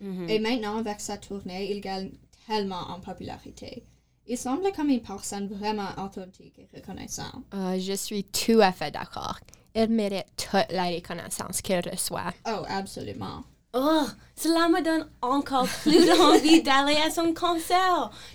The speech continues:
Speaker 1: Toutes les vidéos you-, YouTube que j'ai vues de son concert ont l'air tellement amusantes.
Speaker 2: Mhm.
Speaker 1: Et les commentaires sont toujours positifs. Et il a joué toutes les nouvelles
Speaker 3: <laughs>
Speaker 1: chansons de son album.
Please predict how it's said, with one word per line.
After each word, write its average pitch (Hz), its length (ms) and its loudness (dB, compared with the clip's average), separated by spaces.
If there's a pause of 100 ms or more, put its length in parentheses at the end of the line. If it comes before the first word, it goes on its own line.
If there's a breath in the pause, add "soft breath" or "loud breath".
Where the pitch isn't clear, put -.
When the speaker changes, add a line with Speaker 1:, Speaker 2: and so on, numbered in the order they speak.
(140 loud breath)
Speaker 1:
Toutes 330 180 4
les 349 160 4
vidéos 277 520 2
you-, 240 180 -6 (220)
YouTube 247 400 -6
que 240 160 -6
j'ai 220 200 -8
vues 208 180 -8
de 220 100 -2
son 208 200 -6
concert 196 760 -6 (100)
ont 202 140 -2
l'air 185 380 -4 (140)
tellement 175 640 -2 (100)
amusantes. 170 540 -6
Speaker 2:
Mhm. 165 280 -10 (320 loud breath)
Speaker 1:
Et 233 60 2
les 247 160 4
commentaires 240 640 -4
sont 240 220 -6
toujours 294 380 0
positifs. 311 600 -2 (400 soft breath)
Et 359 320 4
il 330 100 0
a 330 120 2
joué 320 280 0
toutes 381 360 -6
les 339 140 2
nouvelles 294 340 2
Speaker 3:
<laughs> - 40 0
Speaker 1:
chansons 311 300 0
de 320 100 0
son 330 200 -2
album. 294 800 -2